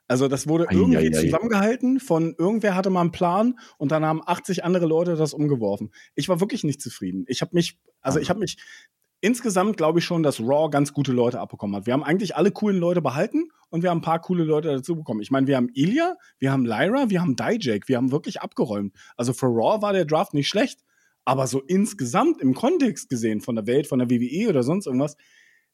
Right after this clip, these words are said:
Speaker 1: also Booker T, halt deine Klappe, weil da war gar kein Gamechanger dabei. Nicht ein einziger Gamechanger war dabei. Wirklich gar kein
Speaker 2: Ja.
Speaker 1: einziger. Ähm,
Speaker 2: Ja.
Speaker 1: ich glaube, die Leute haben einfach wirklich viel, viel mehr erwartet. Ich ehrlich gesagt auch,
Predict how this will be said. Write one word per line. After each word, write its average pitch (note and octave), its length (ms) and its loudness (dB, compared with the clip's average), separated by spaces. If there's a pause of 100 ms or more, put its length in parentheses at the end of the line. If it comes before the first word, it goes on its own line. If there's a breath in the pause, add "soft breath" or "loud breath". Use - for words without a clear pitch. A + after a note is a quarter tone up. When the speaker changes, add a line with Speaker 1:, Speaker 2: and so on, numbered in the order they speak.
(100)
Speaker 1:
also C3 160 -2
Booker D#3+ 260 0
T, E3+ 180 0
halt C#3+ 160 0
deine B2+ 180 4
Klappe, F3+ 420 -2
weil A#2+ 100 -2
da A#2+ 140 -2
war A2 100 -6
gar E3+ 200 -2
kein C#3 260 0
Gamechanger C#3+ 580 -2
dabei. F#2 240 -12
Nicht A#2+ 240 -8
ein C#3+ 180 2
einziger E3+ 420 0
Gamechanger G2 640 -4
war F2+ 80 -20
dabei. F2 320 -20
Wirklich G#3+ 280 -2
gar A#3 240 0
kein C#4 240 2
Speaker 2:
Ja. - 80 -2
Speaker 1:
einziger. A3+ 480 -6 (440 soft breath)
Ähm, D3 360 0 (200)
Speaker 2:
Ja. D#2+ 300 -4 (680 soft breath)
Speaker 1:
ich C#3 100 -6
glaube, F#3+ 220 2
die F3+ 80 0
Leute F#3+ 260 2
haben F3 140 0
einfach D#3 260 0
wirklich D#3 260 -4
viel, F3 160 -2
viel E3+ 140 2
mehr D3 140 2
erwartet. C#3 480 0
Ich - 260 -2
ehrlich D3+ 300 0
gesagt B2+ 340 -2
auch, D#3 320 -2